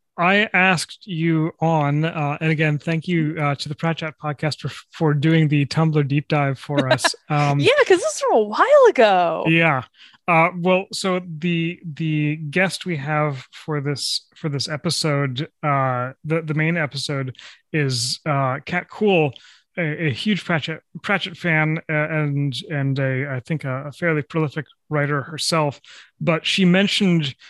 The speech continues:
Speaker 1: reading your, your fan theory
Speaker 2: Mm-hmm.
Speaker 1: at some point, couldn't remember,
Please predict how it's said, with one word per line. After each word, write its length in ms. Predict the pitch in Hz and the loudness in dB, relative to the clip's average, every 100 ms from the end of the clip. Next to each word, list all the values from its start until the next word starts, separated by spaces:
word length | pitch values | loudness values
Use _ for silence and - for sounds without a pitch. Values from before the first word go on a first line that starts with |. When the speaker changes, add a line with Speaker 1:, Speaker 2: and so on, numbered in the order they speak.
| _ _ _ _ - | _ _ _ _ -2
Speaker 1:
reading 840 | 165 160 196 202 214 202 196 202 _ _ _ _ | 0 4 4 4 4 4 0 -4 _ _ _ _
your, 720 | 175 160 170 165 156 156 156 _ _ _ _ _ | -2 2 2 2 0 -2 -6 _ _ _ _ _
your 240 | 202 160 156 | -8 -4 -4
fan 380 | - 165 160 151 | -2 0 0 0
theory 640 | 165 139 135 127 123 139 _ _ | -2 -2 -4 -6 -10 -14 _ _
Speaker 2:
Mm-hmm. 180 | 240 269 311 | -12 -10 -2
Speaker 1:
at 180 | 170 - | -2 -2
some 280 | - 190 190 | 2 2 2
point, 420 | - 185 170 - | 0 -2 -2 -4
couldn't 220 | - 202 | -6 -4
remember, 360 | 208 185 185 | 0 2 2